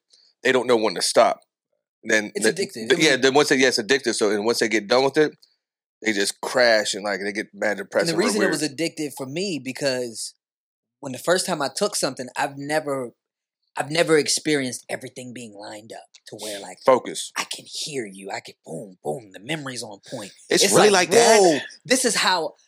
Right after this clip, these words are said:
Speaker 2: this is how I'm supposed to live." But, you know, I always grew up A D H D, A D D'd out. So I don't know that side of things. To me, though, I'm like, "Okay, this is the goal." Whereas I feel like the other side of me is like, "No, just keep taking it.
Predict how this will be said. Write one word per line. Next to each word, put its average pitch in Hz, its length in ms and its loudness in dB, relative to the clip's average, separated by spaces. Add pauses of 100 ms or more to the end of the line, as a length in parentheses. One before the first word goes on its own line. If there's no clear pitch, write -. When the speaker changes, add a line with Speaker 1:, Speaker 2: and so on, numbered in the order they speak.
(140)
Speaker 2:
this - 140 -4
is 220 120 0
how 170 200 4
I'm 160 100 2
supposed 170 380 0
to 160 100 0
live." 202 220 6
But, 247 140 -4
you 277 60 -2
know, 175 60 2
I 156 40 4
always 175 260 4
grew 156 220 4
up 160 160 0
A 147 100 -2
D 147 160 -4
H 143 200 -4
D, 151 220 -4
A 147 40 -4
D 151 160 -8
D'd 151 240 -6
out. 160 240 -2 (480)
So 180 420 4
I 180 80 6
don't 147 240 2
know 240 220 2
that 170 340 -2
side 147 280 2
of 117 100 -8
things. 92 360 -12 (420)
To 170 80 -2
me, 294 280 4
though, 170 140 4
I'm 190 100 4
like, 147 240 0
"Okay, 156 340 -2
this 139 220 -6
is 123 140 -12
the 127 100 -12
goal." 127 400 -6 (800)
Whereas 147 240 2
I 139 100 2
feel 160 160 0
like 123 380 0 (840)
the 160 180 0
other 233 160 4
side 160 240 4
of 147 60 -2
me 151 80 0
is 147 80 -2
like, 135 120 0
"No, 370 100 -6
just - 180 -4
keep - 140 -2
taking 381 280 -6
it. - 60 -20